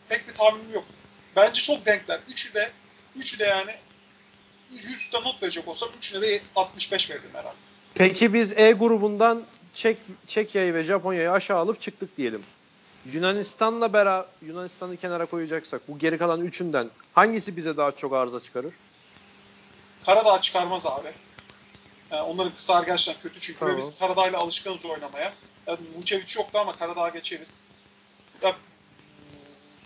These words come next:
Speaker 1: ya Brezilya abi orada çok tecrübeli bir takım. Ya o kadar iyi bir takım demeyeceğim. İyi demeyeceğim ama
Speaker 2: Hı hı.
Speaker 1: tecrübe, tecrübe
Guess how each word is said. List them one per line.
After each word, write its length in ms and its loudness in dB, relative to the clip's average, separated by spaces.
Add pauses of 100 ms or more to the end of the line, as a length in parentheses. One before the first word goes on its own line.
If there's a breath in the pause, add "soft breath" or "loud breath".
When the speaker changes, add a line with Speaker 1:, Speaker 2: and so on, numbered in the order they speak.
(160)
Speaker 1:
ya 200 -2
Brezilya 540 0
abi 200 2
orada 200 -2
çok 220 -2
tecrübeli 360 -2
bir 100 -8
takım. 220 -8 (720)
Ya 60 0
o 100 -6
kadar 240 0
iyi 160 0
bir 60 -8
takım 260 -6
demeyeceğim. 420 0 (140)
İyi 160 -12
demeyeceğim 360 2
ama 120 2
Speaker 2:
Hı 40 -6
hı. 60 -8 (640)
Speaker 1:
tecrübe, 520 0 (580)
tecrübe 340 -2